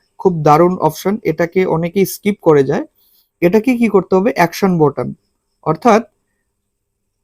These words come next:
এই যে পেজটা রয়েছে কেউ যদি মেসেজ করে তো সেই জায়গা থেকে দাঁড়িয়ে এই মেসেঞ্জারে আপনার এখানে অটোমেটিক্যালি অ্যাড করা আছে, আমি এটাকে রিমুভ করে দিচ্ছি আপাতত।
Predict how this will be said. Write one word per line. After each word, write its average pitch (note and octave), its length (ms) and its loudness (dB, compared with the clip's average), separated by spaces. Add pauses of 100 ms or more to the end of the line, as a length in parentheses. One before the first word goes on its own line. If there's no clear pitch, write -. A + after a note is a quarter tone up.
(240)
এই G3 140 6
যে B3 120 2
পেজটা A3 440 2
রয়েছে F3 400 2
কেউ A3 240 6
যদি G#3 500 -2 (380)
মেসেজ E3 500 0
করে E3 380 0 (380)
তো E3+ 80 -2
সেই G3+ 200 4
জায়গা G3 200 4
থেকে G#3+ 220 0
দাঁড়িয়ে E3+ 560 -2
এই F3 120 0
মেসেঞ্জারে F3+ 800 0
আপনার F3+ 400 -4
এখানে E3+ 360 -4 (380)
অটোমেটিক্যালি G3 640 2
অ্যাড D#3+ 200 2
করা D#3+ 200 2
আছে, D3 280 -4 (320)
আমি F3 200 0
এটাকে F3 280 0
রিমুভ E3+ 380 2
করে F3 180 0
দিচ্ছি D#3 320 -4
আপাতত। D3+ 440 -4